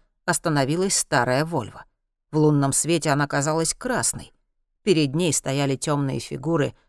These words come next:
уставившись на дом. Астрид в испуге отшатнулась. «Кто они? Почему они там стоят?»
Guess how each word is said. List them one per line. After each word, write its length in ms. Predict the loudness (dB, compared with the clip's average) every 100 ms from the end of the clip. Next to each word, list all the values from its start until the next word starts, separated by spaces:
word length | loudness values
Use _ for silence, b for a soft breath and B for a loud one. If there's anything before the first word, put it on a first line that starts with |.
| _
уставившись 800 | -2 -2 0 0 0 -2 -2 -2
на 160 | 0 -2
дом. 280 | -2 -8 -10 _ _ _ _ _ _ _ _ _
Астрид 460 | 2 2 4 0 2
в 100 | 2
испуге 480 | 2 0 0 0 -2
отшатнулась. 840 | -4 -2 -2 0 -2 -2 -4 -6 -6 _ _ _ _
«Кто 320 | -18 2 6 6
они? 280 | 4 -8 -16 _ _ _ _ _
Почему 360 | -2 4 6
они 140 | 6 4
там 160 | 2
стоят?» 500 | 0 0 -2 -4 -10